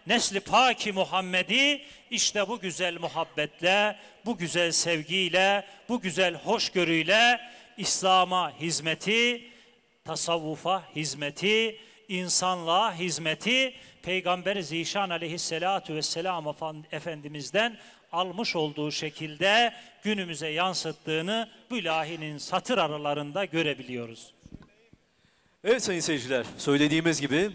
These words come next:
Speaker 2: bu güzel birlikteliği, bu güzel iftar sofrasını ve sonrasını Darende'de bulunan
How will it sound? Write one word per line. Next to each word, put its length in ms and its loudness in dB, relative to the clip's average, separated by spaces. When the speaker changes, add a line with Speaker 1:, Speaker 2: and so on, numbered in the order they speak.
Speaker 2:
bu 80 -4
güzel 420 2
birlikteliği, 580 -2
bu 60 -4
güzel 380 0
iftar 420 0
sofrasını 540 -6
ve 80 -2
sonrasını 680 -4
Darende'de 580 4
bulunan 480 -2